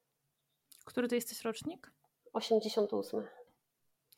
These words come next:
Speaker 1: No to jesteś ode mnie zaledwie trzy lata młodsza. To wiesz doskonale, że nie było szansy na to, żebyś,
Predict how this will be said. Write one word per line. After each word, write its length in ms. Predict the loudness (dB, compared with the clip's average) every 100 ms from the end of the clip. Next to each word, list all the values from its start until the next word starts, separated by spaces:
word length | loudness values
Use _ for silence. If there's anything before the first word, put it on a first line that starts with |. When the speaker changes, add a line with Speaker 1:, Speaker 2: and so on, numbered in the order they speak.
| _ -8
Speaker 1:
No 80 | -4
to 120 | -2
jesteś 260 | -2 -4 -4
ode 120 | -2
mnie 180 | 0 0
zaledwie 480 | 0 -2 -2 -4 -4
trzy 280 | -6 -6
lata 320 | -6 -2 -2 0
młodsza. 340 | 0 -2 -4
To 180 | -4 -2
wiesz 220 | 0 0
doskonale, 640 | -2 -2 0 2 2 2
że 140 | 0 -2
nie 120 | -4
było 240 | -4 -4
szansy 420 | 0 0 0 -2
na 140 | -6 -6
to, 120 | -8
żebyś, 640 | -10 -10 -10 -8 -10 -12